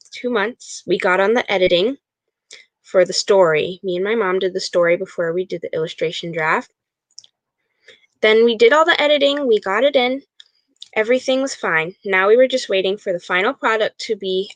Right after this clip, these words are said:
out, and it took a while. I was getting a little impatient 'cause I was super excited to see my first book, my first new book. So I got a little impatient, and I'm like, "Mom, where, when is this coming out? When is it coming out?" Like, almost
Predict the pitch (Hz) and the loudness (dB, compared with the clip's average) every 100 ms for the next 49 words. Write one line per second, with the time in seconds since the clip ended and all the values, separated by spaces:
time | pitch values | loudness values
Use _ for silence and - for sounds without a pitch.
0 | - 247 190 - _ 165 165 170 175 - | -2 -2 -2 -6 _ -10 -8 -6 -8 -10
1 | - 208 - 427 - 285 202 147 123 95 | -6 -6 -2 -2 0 -2 0 -2 -6 -10
2 | _ _ _ _ 196 220 247 233 - 226 | _ _ _ _ 2 6 6 6 2 2
3 | 247 302 247 190 196 - 185 - 202 233 | 2 2 2 4 2 2 2 2 0 0
4 | 208 220 196 - 349 359 349 - - 277 | -4 -4 -4 0 2 4 2 0 2 2
5 | 254 - 226 254 262 214 208 - 302 320 | 0 -4 -6 -2 0 0 -2 2 4 4
6 | - 285 - 247 - 202 202 - 294 - | 0 -2 2 2 0 -6 -6 -4 -6 -6
7 | 202 220 311 294 226 - _ _ - - | -10 -8 -8 -6 -6 -6 _ _ -20 -20
8 | _ _ _ _ - 226 220 233 254 320 | _ _ _ _ -2 0 2 2 2 2
9 | 330 302 247 208 247 254 - 180 160 - | 0 0 -2 -4 -6 -8 -4 -6 -6 -10
10 | 202 214 202 247 262 269 175 - _ _ | -6 -4 -4 -2 0 2 0 -8 _ _
11 | _ _ - 185 240 285 - 240 269 294 | _ _ -2 2 4 2 0 0 -2 -4
12 | 285 - 285 285 285 202 - - 233 269 | -10 -6 -6 -2 0 0 -4 -8 -6 -4
13 | 254 285 285 277 262 - - - 226 269 | -4 -4 -4 -2 -2 -4 -12 -6 -2 -2
14 | 254 | -4